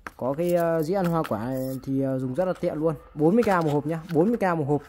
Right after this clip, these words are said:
để bán cả hộp này luôn. Là một hộp này là mười cái này. Tiếp theo thì em lên luôn cho bác mã hàng đó là cái cây, à, cọ cốc bằng silicon. Đấy,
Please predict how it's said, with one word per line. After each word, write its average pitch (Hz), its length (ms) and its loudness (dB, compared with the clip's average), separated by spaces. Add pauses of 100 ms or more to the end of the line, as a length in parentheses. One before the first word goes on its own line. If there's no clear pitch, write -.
(140)
để 131 60 -8
bán 135 180 0
cả 160 120 2
hộp 151 140 4
này 147 100 0
luôn. 165 240 4
Là 139 180 0
một 139 180 2
hộp 139 160 -2
này 139 140 -4
là 139 120 -2
mười 143 240 2
cái 139 240 0
này. 190 80 -4 (580)
Tiếp 208 120 -6
theo 208 140 6
thì 185 80 6
em 190 140 8
lên 196 120 8
luôn 196 140 10
cho 190 100 4
bác 196 160 4
mã 202 100 -2
hàng 180 180 2
đó 165 60 4
là 175 140 6
cái 196 80 2
cây, 185 300 6
à, 175 280 8
cọ 175 220 4
cốc 233 180 6
bằng 147 240 0
silicon. 180 460 2 (240)
Đấy, 117 360 -6